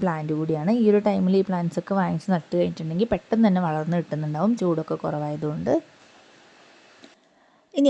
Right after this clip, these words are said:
അടുത്ത് നമ്മുടെ കോംബോ എന്ന് പറയുന്നത് ഹോയ പ്ലാന്റ്സിൻ്റെ കോംബോ ആണ്. ഹോയ പ്ലാന്റ്സ് ഹാങ്ങിങ് ബോർഡിൽ നന്നായിട്ട് വളർത്തിയെടുക്കാൻ പറ്റുന്ന പൂക്കൾ ഉണ്ടാവുന്ന ഒരു വെറൈറ്റി ചെടിയാണ് കേട്ടോ. ഇതിൻ്റെ എട്ട് കളേഴ്സാണ് നമ്മൾ ഇന്നത്തെ ഒരു കോംബോയിൽ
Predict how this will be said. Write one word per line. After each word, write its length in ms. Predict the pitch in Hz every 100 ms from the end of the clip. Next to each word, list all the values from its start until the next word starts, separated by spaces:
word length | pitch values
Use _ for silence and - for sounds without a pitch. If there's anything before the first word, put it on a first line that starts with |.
| 233
അടുത്ത് 260 | 196 185 208
നമ്മുടെ 200 | 185 175 175
കോംബോ 300 | 170 156 156
എന്ന് 120 | 165 156
പറയുന്നത് 360 | 151 147 156 202
ഹോയ 300 | 196 165 165 180
പ്ലാന്റ്സിൻ്റെ 500 | 185 170 165 - 170 170
കോംബോ 340 | 160 151 151 160
ആണ്. 140 | 151 208 247
ഹോയ 300 | 185 180 170
പ്ലാന്റ്സ് 480 | 170 165 165 180 240 277
ഹാങ്ങിങ് 420 | 220 170 170 170
ബോർഡിൽ 220 | 165 165 180
നന്നായിട്ട് 480 | 180 156 156 160 165
വളർത്തിയെടുക്കാൻ 600 | 180 156 156 147 147 151 151
പറ്റുന്ന 320 | 151 147 160 285 - - - - -
പൂക്കൾ 320 | 254 233 226 208
ഉണ്ടാവുന്ന 400 | 170 156 160 160 170
ഒരു 100 | 165
വെറൈറ്റി 400 | 165 151 151 151 175
ചെടിയാണ് 480 | 165 151 156 151 151
കേട്ടോ. 180 | 151 240 - - - _ -
ഇതിൻ്റെ 280 | 180 190 220 220
എട്ട് 260 | 180 - 214 - -
കളേഴ്സാണ് 680 | 175 160 160 170 180 160 175 180
നമ്മൾ 200 | 156 160 185 - 165
ഇന്നത്തെ 360 | 160 160 180 180
ഒരു 100 | -
കോംബോയിൽ 440 | 175 151 151 160